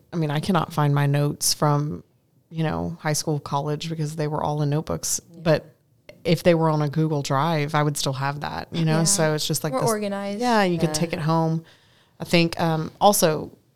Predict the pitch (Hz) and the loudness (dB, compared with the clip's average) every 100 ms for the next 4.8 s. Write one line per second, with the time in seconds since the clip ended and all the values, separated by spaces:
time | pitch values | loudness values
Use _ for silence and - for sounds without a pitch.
0 | _ - 170 151 87 - - _ _ _ | _ -4 0 0 -4 -10 -18 _ _ _
1 | 175 180 180 175 165 156 156 - 160 151 | 0 2 2 2 0 -2 -4 -2 -2 0
2 | 151 - - 139 160 - - - 147 139 | -4 -6 -4 -4 -4 -4 -4 -4 -4 -4
3 | - 139 139 - - 160 165 - - 156 | -4 -2 -2 -4 -6 -6 -8 -10 -6 -4
4 | 147 151 156 - 156 151 151 - | -4 -4 -6 -4 -2 -2 -2 -6